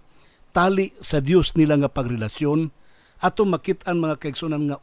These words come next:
unang-una for fifty years ago, gibiyaan ni Abraham ang iyahang dapit, ang iyahang mga kaliwat, ang iyang kalibutan nga iyang gipuy-an aron sa pagdawat sa saad sa Dios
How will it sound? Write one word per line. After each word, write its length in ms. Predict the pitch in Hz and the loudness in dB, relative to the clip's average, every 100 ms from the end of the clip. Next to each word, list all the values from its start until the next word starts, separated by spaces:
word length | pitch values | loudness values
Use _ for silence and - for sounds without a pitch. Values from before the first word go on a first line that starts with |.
| 202 | 2
unang-una 640 | 214 202 190 190 185 175 | 4 4 2 2 2 2
for 240 | - 165 139 | 2 -2 -2
fifty 480 | - 208 - 185 | -4 -4 -2 4
years 240 | 185 185 - | 4 4 0
ago, 400 | 156 147 120 - - _ _ _ _ _ | 0 -2 -2 -10 -20 _ _ _ _ _
gibiyaan 720 | 135 143 131 147 - 165 156 | -8 -4 -2 -2 -2 -4 -4
ni 80 | 147 | -4
Abraham 720 | 139 127 117 147 147 147 147 - - - - | -6 -6 -4 0 2 2 -2 -8 -20 -20 -6
ang 160 | 143 135 | -4 -2
iyahang 960 | 135 135 139 117 147 143 139 127 113 101 _ _ _ _ _ _ _ - | -2 -2 -2 -2 0 0 0 -2 -4 -8 _ _ _ _ _ _ _ -8
dapit, 640 | 143 156 185 208 202 - - | 0 2 4 4 4 2 -6
ang 160 | 120 | -4
iyahang 320 | 143 147 147 139 | -2 0 2 2
mga 240 | 127 - | 0 -2
kaliwat, 480 | 120 202 196 190 - - | 0 4 6 4 2 -4
ang 60 | 135 | -2
iyang 240 | 139 135 127 113 - - - | 0 0 -2 -4 -10 -20 -6
kalibutan 640 | 120 120 139 196 196 170 | -4 0 4 4 6 4
nga 80 | 160 | 4
iyang 160 | 156 | 0
gipuy-an 640 | 143 135 175 165 156 147 - _ - _ _ 147 | -2 -4 -4 -2 -2 -4 -8 _ -20 _ _ -2
aron 320 | 156 160 147 | 0 0 -2
sa 160 | 139 | -6
pagdawat 560 | 139 113 120 135 147 143 | -8 -6 0 2 2 0
sa 160 | - 123 | -2 -4
saad 400 | 139 135 143 143 | -2 -2 -4 -2
sa 80 | |
Dios 400 | 131 127 123 - | 0 0 -2 -6